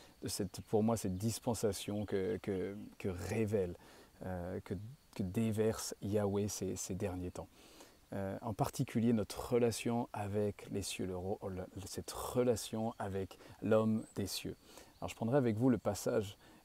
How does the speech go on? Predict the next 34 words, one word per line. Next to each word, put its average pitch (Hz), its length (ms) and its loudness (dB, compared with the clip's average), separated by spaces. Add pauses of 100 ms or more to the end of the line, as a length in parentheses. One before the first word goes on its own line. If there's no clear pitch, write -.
(120)
euh, 98 260 -4
un 120 160 0
Corinthiens 107 680 0
quinze, 143 420 4
du 113 100 -2
verset 98 380 -2
quarante-six 123 640 0
au 107 80 -4
verset 98 360 0
quarante-neuf, 95 600 -4 (340)
d'abord 110 320 8
avec 101 240 0
la, 101 140 -2
la 104 120 -4
seconde 120 360 2
vingt 107 220 4
et 107 60 2
un, 143 260 2
et 127 100 -4
puis - 120 -6
ensuite 113 400 2
avec 110 140 2
la, 95 240 2
la 104 140 -4
Passion 110 360 -2
Translation. - 540 -8 (880)
Donc 131 300 4
un 156 220 6
Corinthiens 123 440 4
quinze, 139 540 4
versets 110 260 0
quarante-six 117 640 2 (260)
à 120 220 6 (400)
quarante-neuf. « 98 640 -2